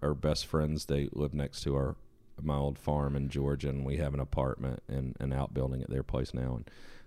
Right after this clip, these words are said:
um, so his whole family lives in this entire area. He's related to everyone 'cause they've been there for, like, two hundred fifty years. And so we can hunt this entire area where we live, like, have permission to hunt.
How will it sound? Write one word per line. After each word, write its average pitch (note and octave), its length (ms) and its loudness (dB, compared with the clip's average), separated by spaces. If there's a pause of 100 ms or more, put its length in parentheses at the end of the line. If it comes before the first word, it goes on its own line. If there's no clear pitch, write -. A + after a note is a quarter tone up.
(140)
um, D2+ 380 6 (600)
so D#2+ 640 8 (760)
his G2 220 8
whole F#2 180 10
family E2 460 6
lives D2 240 4
in E2 60 4
this D2 160 2
entire C#2 480 2
area. C2+ 320 2
He's C#2+ 140 0
related D2 340 4
to A#1 80 0
everyone A1+ 460 -2
'cause - 140 -6
they've D2 120 2
been C#2+ 180 4
there B1 140 2
for, - 180 -2
like, - 140 -6
two C#2+ 140 0
hundred C#2 280 -2
fifty - 280 -2
years. B1 420 -4 (640)
And D2+ 420 6 (240)
so F#2+ 200 8
we F2+ 120 10
can E2 200 4
hunt F2 260 6
this - 160 2
entire E2 720 6
area E2 320 8
where D2 140 6
we C#2+ 120 4
live, E2 360 4
like, - 160 0
have E2+ 220 2
permission D2 420 2
to C#2 80 2
hunt. C#2 220 0